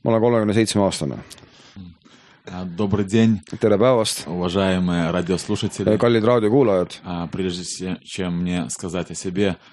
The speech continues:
Speaker 1: Enne kui en-,
Speaker 2: хотел
Speaker 1: endast, äh, tahaks jagada,
Speaker 2: поблагодарить вас
Speaker 1: tahaks teid tänada.
Speaker 2: за то, что вы сегодня, а, включили свои радиоприёмники.
Speaker 1: Et te olete täna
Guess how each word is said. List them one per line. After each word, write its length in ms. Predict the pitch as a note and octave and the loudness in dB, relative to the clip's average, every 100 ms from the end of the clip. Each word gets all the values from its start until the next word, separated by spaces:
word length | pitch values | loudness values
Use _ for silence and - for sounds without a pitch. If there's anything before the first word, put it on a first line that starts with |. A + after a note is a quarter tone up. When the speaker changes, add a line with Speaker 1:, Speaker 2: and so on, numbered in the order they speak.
| _ | _
Speaker 1:
Enne 180 | B2 B2 | 0 2
kui 140 | A2+ A#2+ | 4 4
en-, 140 | B2 | 2
Speaker 2:
хотел 140 | A2+ B2 | 2 2
Speaker 1:
endast, 500 | B2+ G#2+ G2 - G#2 | 4 2 0 -2 2
äh, 260 | F#2+ F#2+ | 4 4
tahaks 260 | F#2+ G2 - | 2 0 2
jagada, 360 | C#3 G2+ F2+ F2+ | 2 2 0 -4
Speaker 2:
поблагодарить 640 | G2+ G2 F#2 F#2+ F#2+ F#2+ - | -6 -6 -2 0 2 2 2
вас 380 | F#2+ A2 - - _ | 2 2 -2 -10 _
Speaker 1:
tahaks 220 | - G#2+ - | -2 -2 2
teid 200 | A2 G2 | 0 0
tänada. 440 | - E2 C#2+ C2+ F2 | 0 -2 -2 -6 -8
Speaker 2:
за 200 | F2 E2+ | -8 -10
то, 160 | - F2+ | -10 -14
что 240 | - F#2 | -10 -10
вы 140 | F2 F#2 | -8 -8
сегодня, 800 | - F2+ E2+ E2 E2+ E2 D#2 - _ _ _ | -6 -4 -4 -2 -4 -4 -4 -10 _ _ _
а, 280 | - E2 E2 | -18 -14 -14
включили 400 | - G2 G#2 F2+ | -12 -10 -8 -6
свои 180 | G2 F2+ | -4 -2
радиоприёмники. 800 | F2 E2+ E2 F#2 G2+ C3 B2+ | -2 -4 -6 -2 0 0 0
Speaker 1:
Et 120 | A2+ A2+ | -2 0
te 100 | A#2 | 2
olete 240 | A2+ A2+ | 2 2
täna 320 | A#2+ A#2 G#2 | 0 2 0